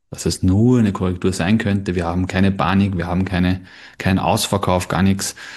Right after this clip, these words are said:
Jetzt plätschert die Aktie in Richtung dieses Swing-Tiefs die letzten Tage.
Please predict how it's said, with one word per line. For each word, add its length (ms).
Jetzt 200
plätschert 340
die 60
Aktie 400
in 180
Richtung 400
dieses 300
Swing-Tiefs 720
die 60
letzten 300
Tage. 440